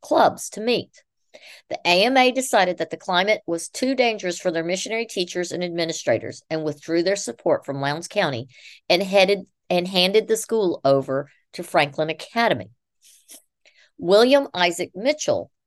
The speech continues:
a former teacher who trained under the A M A at the Freedmen's School, was appointed the first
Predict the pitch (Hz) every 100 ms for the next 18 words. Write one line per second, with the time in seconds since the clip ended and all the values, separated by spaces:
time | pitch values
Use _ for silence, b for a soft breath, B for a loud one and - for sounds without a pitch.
0 | _ 185 185 175 156 151 139 - 302 -
1 | 160 156 160 - 165 170 - 156 156 139
2 | - 143 139 139 185 175 135 - 147 143
3 | - 160 147 135 135 - 262 208 135 151
4 | 151 190 160 143 170 185 - 135 151 -